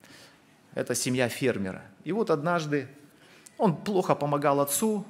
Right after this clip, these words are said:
так себе, не проявлял никакого участия, особого интереса. И он однажды сказал: «Отец, я ухожу из дома». «Почему, сынок?» «Ну, потому что Христос так учил. Идти нужно и проповедовать Евангелие всякой твари».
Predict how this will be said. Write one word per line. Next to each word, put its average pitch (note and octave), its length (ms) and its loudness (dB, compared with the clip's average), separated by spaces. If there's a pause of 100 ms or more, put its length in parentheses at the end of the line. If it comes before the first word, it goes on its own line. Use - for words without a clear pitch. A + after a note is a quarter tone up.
(120)
так A#2 160 -2
себе, G2 460 -6
не C#3 140 -6
проявлял D3 400 0
никакого A2+ 400 -4
участия, C#3+ 680 -4 (220)
особого A#2+ 460 -2
интереса. D#3+ 520 -2 (760)
И F3 80 2
он F3+ 260 6 (840)
однажды C#3+ 440 2
сказал: C3+ 340 2
«Отец, C#3+ 300 2
я D#3 100 2
ухожу C3 380 0
из B2 140 -2
дома». G2 380 0 (420)
«Почему, D#3+ 420 -4
сынок?» C3 500 -4 (320)
«Ну, E3 300 -2 (680)
потому A#2 260 0
что - 160 -4
Христос F#3+ 460 -2
так - 200 -6
учил. G#2+ 400 -2 (220)
Идти B2 320 -4
нужно F#3 300 2
и C#3+ 160 -2
проповедовать D#3 680 -2
Евангелие D3+ 520 -4
всякой C#3+ 360 -6
твари». D#3 380 -4